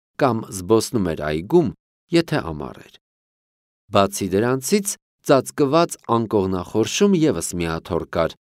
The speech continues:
բայց այն գրեթե ծակված էր և միայն երեք ոտք ուներ,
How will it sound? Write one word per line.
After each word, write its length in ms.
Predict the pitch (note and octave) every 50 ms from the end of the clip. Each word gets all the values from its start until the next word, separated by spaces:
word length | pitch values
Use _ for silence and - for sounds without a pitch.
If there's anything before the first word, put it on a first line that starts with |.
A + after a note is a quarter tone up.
| _ _ -
բայց 180 | G#2+ A2 G#2 B2+
այն 260 | C3+ C#3+ D3+ D#3+ D#3
գրեթե 440 | C3 C#3 C3+ C#3 C#3 C#3 C#3 C#3 C#3
ծակված 680 | C#3 - - B2 A2 G#2 - - F2+ G#2 C3 D#3 - -
էր 100 | G#2 F2
և 160 | F#2+ F#2+ F2 F2
միայն 420 | F#2+ G2+ G#2+ A2 A#2 B2 B2+ C3 B2+
երեք 460 | A2 A#2+ A#2+ A2+ B2+ B2+ - - -
ոտք 340 | D#2+ F2 F2 - - - G2
ուներ, 320 | F2+ E2+ F2 F2 - -